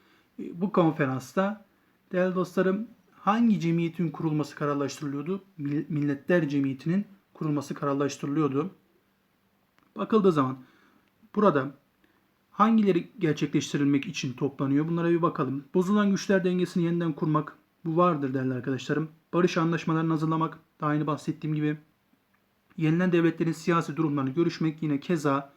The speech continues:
e, bu amaç doğrultusunda, e, toplanmış bir konferanstır. Paris Barış Konferansı. O yüzden cevabımız bir, iki ve üç olmuş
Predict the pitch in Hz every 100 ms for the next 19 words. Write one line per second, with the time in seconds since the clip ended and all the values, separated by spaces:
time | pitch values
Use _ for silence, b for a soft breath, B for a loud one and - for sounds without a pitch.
0 | b b b b b _ - 165 - 180
1 | 160 196 196 180 175 - - _ _ -
2 | 160 160 156 - 156 160 127 - b b
3 | b b b - 143 - 139 147 135 127
4 | - 151 143 - 139 131 143 127 - 156
5 | 156 - _ 156 139 131 147 - - 143
6 | 139 143 - 139 127 135 127 120 175 170
7 | 147 127 120 123 - 175 175 156 156 160
8 | 156 - - _ _ _ - 165 160 -
9 | 139 151 139 147 - 160 156 - - _
10 | - 147 135 143 139 -